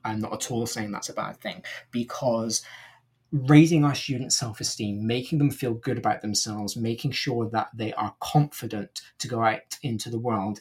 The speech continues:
is a huge part of our job. I know lots of teachers who would argue that it's actually a bigger part of our job than the subject that we teach, than the,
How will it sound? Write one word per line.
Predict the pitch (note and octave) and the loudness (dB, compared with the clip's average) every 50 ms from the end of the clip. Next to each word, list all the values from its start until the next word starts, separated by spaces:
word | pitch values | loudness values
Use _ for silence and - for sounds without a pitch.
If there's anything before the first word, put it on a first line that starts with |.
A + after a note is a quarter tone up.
| - - - | -4 4 6
is | C#3+ E3+ C#3+ A2+ G2+ G2 - - - | 8 8 8 6 2 -2 -4 -4 -4
a | G#2+ A2 | -4 -4
huge | - - - - - - - F3+ F#3 G3+ G3 F#3+ F3 D3+ C3+ B2+ - - | -4 -6 -10 -10 -6 0 4 4 6 6 6 6 6 6 4 2 -2 -10
part | - B2 A2 F#2+ - - | -8 -8 -8 -8 -8 -10
of | G#2+ G#2+ | -8 -8
our | G2+ G2 | -8 -6
job. | G2+ - G#2 - - - _ _ _ _ _ _ _ _ _ _ - - - | -6 -8 -10 -12 -12 -16 _ _ _ _ _ _ _ _ _ _ -16 -8 -4
I | C3+ | -2
know | B2 A#2+ A#2+ | -2 0 0
lots | B2 C3 - - - | 0 0 0 0 0
of | D3 | -2
teachers | - - C#3 C#3 - A#2+ G#2+ - | 0 0 0 0 0 -4 -4 -4
who | - B2 A2+ | -2 -2 -2
would | A2+ A2+ - | -2 -2 -2
argue | B2 C3 D#3 E3 D3 - A#2 G#2+ G#2 G#2+ G#2+ - - - - - | 0 2 2 2 2 0 0 -2 -2 -2 -4 -6 -14 -18 -12 -10
that | C3+ B2+ A#2 A#2 - - | -6 -2 -2 -2 -2 -2
it's | B2 A#2 - - C3 | -4 -4 -4 -2 -4
actually | C3+ C#3+ - - - B2+ A2+ A2+ | -4 -4 -6 -6 -4 -2 0 0
a | |
bigger | A2+ A2 C3+ C3 C#3 D3+ | 0 0 0 0 0 -2
part | D3 - B2 A#2 A2 - | -4 -4 -6 -6 -6 -8
of | A2+ A2 | -6 -6
our | A2 A2 | -4 -4
job | G#2+ G#2 A2+ G#2 A2 G#2+ - _ | -4 -4 -2 -2 -4 -4 -6 _
than | - A2+ A2 A2 A2 G#2+ | -4 -2 -2 0 -2 -2
the | G#2 A2 | -2 -2
subject | - - - - - - A2+ - - - - | -2 0 0 0 0 0 -4 -4 -6 -10 -12
that | - - | -10 -8
we | G2+ G#2 | -6 -6
teach, | G2+ - - G#2 - - _ - - - - - - - - - | -6 -4 -6 -8 -10 -12 _ -10 -10 -10 -10 -10 -18 -20 -12 -4
than | A#2+ A#2+ A2+ A2+ A2 G#2+ | -2 0 0 2 0 -2
the, | A2+ - | -4 -6